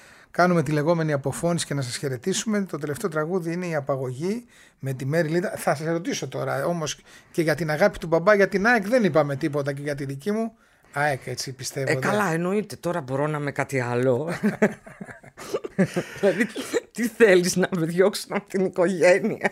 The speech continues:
Speaker 1: Οι αγωνίες σαν παιδί που έβλεπες έτσι τον μπαμπά να τρέχει, να αγωνιά, να έχει άγχος με την αεκ και λοιπά. Πώς είχαν
Speaker 2: Ανεβρίαζα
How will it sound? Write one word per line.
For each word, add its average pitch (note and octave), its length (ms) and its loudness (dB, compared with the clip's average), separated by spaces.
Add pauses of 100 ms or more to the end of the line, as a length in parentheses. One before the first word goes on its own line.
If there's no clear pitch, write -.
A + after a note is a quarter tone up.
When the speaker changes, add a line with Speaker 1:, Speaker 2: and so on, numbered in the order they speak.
(120)
Speaker 1:
Οι F3 120 6
αγωνίες E3+ 500 6
σαν G3+ 140 4
παιδί F3 240 6
που E3 140 2
έβλεπες E3+ 380 4
έτσι F#3+ 180 0
τον D#3+ 80 -4
μπαμπά D3+ 240 0
να D#3 140 -2
τρέχει, F#3 320 0
να D#3 100 -2
αγωνιά, D3+ 500 -2
να E3 140 -4
έχει E3+ 240 -4
άγχος E3 280 -2
με D3+ 80 -4
την D3 200 -6
αεκ G3 180 -4
και E3 120 -6
λοιπά. D3 300 -8
Πώς A3 240 -6
είχαν D#3+ 220 -2
Speaker 2:
Ανεβρίαζα G3 340 2